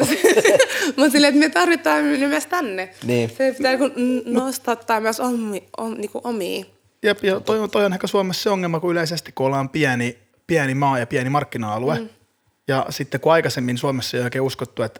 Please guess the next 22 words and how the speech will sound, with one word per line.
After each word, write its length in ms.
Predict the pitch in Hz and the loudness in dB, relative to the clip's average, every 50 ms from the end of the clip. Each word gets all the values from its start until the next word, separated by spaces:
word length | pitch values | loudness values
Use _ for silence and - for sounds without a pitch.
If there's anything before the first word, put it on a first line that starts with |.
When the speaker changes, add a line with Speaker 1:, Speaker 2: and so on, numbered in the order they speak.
| - _ - | -20 _ -10
Speaker 3:
että 220 | 120 - - - - _ _ _ _ _ _ | -10 -10 -10 -16 -20 _ _ _ _ _ _
vois 240 | - 156 147 135 - | 2 2 2 2 2
mennä 360 | 180 180 165 143 135 127 127 | 2 2 2 2 0 0 -2
Suomen 320 | 117 - 160 143 143 139 139 | 0 -2 -2 0 0 0 0
rajojen 220 | 156 156 151 151 | 0 2 2 2
ulkopuolelle 580 | 165 180 160 135 123 - 120 110 110 110 113 120 | 2 2 0 -2 -6 -6 -6 -4 -4 -4 -2 -2
ja 80 | 117 | -2
Speaker 1:
Mm. 100 | 120 117 | -2 -2
Speaker 3:
pikkuhiljaa 520 | - 151 110 - 131 117 123 120 120 123 127 | -2 -4 -2 -4 -4 -2 -2 -2 -2 -4 -4
saa 200 | - 135 127 123 - 117 - | -4 -6 -8 -8 -10 -14 -8
jengi 220 | 135 135 131 127 | -6 -4 -4 -4
tajua, 280 | 123 - 143 139 139 131 | -4 -4 -2 -2 -2 -2
että 140 | 127 - 156 | -2 -2 -4
hei, 80 | 139 | 0
se 100 | 120 160 | 2 2
on 120 | 170 180 156 | 2 2 2
mahdollista. 560 | 135 117 104 110 104 - - 139 - - - - | -2 -4 -4 -6 -8 -8 -10 -12 -12 -14 -12 -6
Speaker 1:
Joo. 200 | 208 214 208 202 | -4 -4 -2 -2
Speaker 3:
Että 200 | 131 - - 139 | -4 -4 -6 -6
ehkä 180 | 120 - - | -6 -4 -6
niinku 260 | 127 127 127 127 127 127 | -6 -4 -6 -6 -6 -6
just 320 | 127 131 127 - - | -4 -4 -6 -6 -10